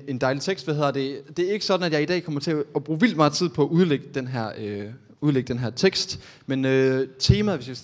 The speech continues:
tale om i dag, udspringer, øh, i høj grad ud fra det, som ligesom er tematikken her. Og Paulus her, han skriver, øh, sådan i en lidt poetisk form, "Dog ikke lige så smukt som Kasper" i haiku-form.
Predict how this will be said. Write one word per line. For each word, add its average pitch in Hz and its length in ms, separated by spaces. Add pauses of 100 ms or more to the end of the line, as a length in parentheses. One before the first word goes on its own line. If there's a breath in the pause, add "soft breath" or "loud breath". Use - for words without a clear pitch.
(120)
tale 143 240
om 120 80
i - 20
dag, 123 200
udspringer, 117 580 (280)
øh, 123 100
i 127 80
høj 143 160
grad 117 200
ud 123 140
fra 110 260
det, 120 120
som 107 220
ligesom 113 240
er 110 60
tematikken 127 680
her. 104 220 (640 loud breath)
Og 135 100
Paulus 170 300
her, 147 100
han 147 120
skriver, 139 380 (160)
øh, 123 220
sådan 127 360 (200)
i 139 80
en 139 80
lidt 190 180
poetisk 185 380
form, 127 220 (640 soft breath)
"Dog 202 260
ikke 190 260 (800)
lige 196 120
så 175 80
smukt 165 220
som 160 100
Kasper" 160 380 (220)
i 151 80
haiku-form. 139 500